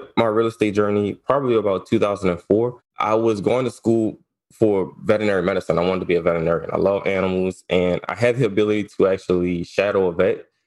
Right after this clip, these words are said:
for about two weeks. <laughs> And after that experience, I just realized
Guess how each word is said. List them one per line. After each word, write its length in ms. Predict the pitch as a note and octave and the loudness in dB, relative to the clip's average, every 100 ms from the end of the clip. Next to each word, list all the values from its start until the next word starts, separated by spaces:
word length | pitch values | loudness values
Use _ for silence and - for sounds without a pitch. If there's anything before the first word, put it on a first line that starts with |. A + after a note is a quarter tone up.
| _ _ | _ _
for 140 | G2+ | 0
about 260 | F#2 F2+ - | 2 -2 -4
two 140 | - | -2
weeks. 460 | G#2 G#2 A#2+ - - - | 0 0 -2 -10 -20 -4
<laughs> 80 | - | 0
And 160 | G2 | 0
after 240 | G2 G2+ A2+ | 0 0 0
that 260 | G#2+ - | 0 0
experience, 420 | G2 - A2+ A2+ | -6 0 0 0
I 60 | A2 | -2
just 220 | G2+ G2+ | -2 0
realized 360 | G#2+ G#2+ G2+ | 0 0 -4